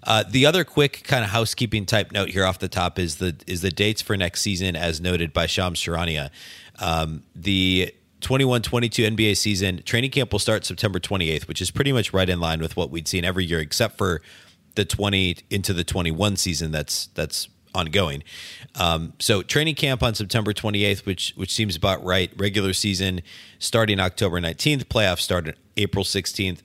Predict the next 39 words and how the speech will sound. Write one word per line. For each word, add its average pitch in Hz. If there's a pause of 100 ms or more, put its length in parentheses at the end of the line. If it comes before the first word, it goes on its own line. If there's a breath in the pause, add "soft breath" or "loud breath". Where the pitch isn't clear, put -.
finals 101 (140)
June 80 (240)
second -
of 80
next 98
year, 101
and 92
then, 82 (120)
uh, 82
the 80
finals 95
concluding 95
by 80
June 82
nineteenth. 87 (1300)
The 107
draft 98
June 98
twenty-third. 76
So 95 (600 loud breath)
this 156
offseason's 127
off 113
by 110
roughly 101
a 87
month, 107
but 101
it -
sounds 104
like 92
we'll, 92 (140)
we'll 92
get 90
back 95
into 92
a 85
regular 90
rhythm 85